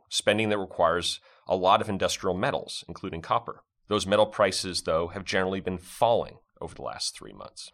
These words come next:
Heading into the second half of two thousand and nineteen, market pricing assumes that growth treads a very fine line, weak enough to warrant lower rates by the Federal Reserve,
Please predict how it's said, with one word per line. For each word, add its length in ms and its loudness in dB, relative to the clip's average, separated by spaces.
Heading 200 0
into 160 0
the 60 -2
second 280 4
half 220 0
of 60 -18
two 120 -6
thousand 320 2
and 100 -2
nineteen, 480 -6
market 360 -2
pricing 560 0
assumes 500 0
that 140 -6
growth 300 0
treads 320 -2
a 80 -4
very 400 0
fine 340 -4
line, 460 -8
weak 240 -4
enough 300 2
to 100 -10
warrant 340 0
lower 300 6
rates 320 0
by 140 2
the 100 -4
Federal 300 -2
Reserve, 560 2